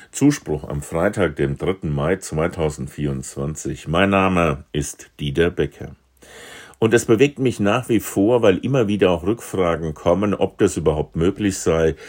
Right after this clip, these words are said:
und Glaube nicht automatisch verrationalisiert sei, was man quasi ethisch als reflexive Ebene überhaupt verstehen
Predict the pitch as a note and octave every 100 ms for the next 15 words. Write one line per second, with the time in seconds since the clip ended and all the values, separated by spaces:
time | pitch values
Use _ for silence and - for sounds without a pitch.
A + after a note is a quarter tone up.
0 | - - F2+ - F2 E2 G#2 A2+ F2+ A2
1 | - - G2+ A2+ G#2+ F2 F2+ A#2+ G#2+ -
2 | F#2 F2 G#2+ - - F#2 F2 E2 D#2+ D2+
3 | C#3 D3 - E2+ D#2 F2+ C3 - - -
4 | - D#2+ E2+ G2+ F2 D#2+ - D#2+ D#2+ D2+
5 | D#2 - G2+ F#2+ E2 - - - - -
6 | E2+ - D2 G#2+ C#3 A#2+ F#2 - - A2
7 | A#2+ F2+ - - F#2+ G#2 F2 D#2+ D2 C#2+
8 | _ _ - - E2 D#2 C#2+ C#2 D2 -
9 | - - _ - _ - D#2 - F2 F#2+
10 | G2+ E2+ C#2+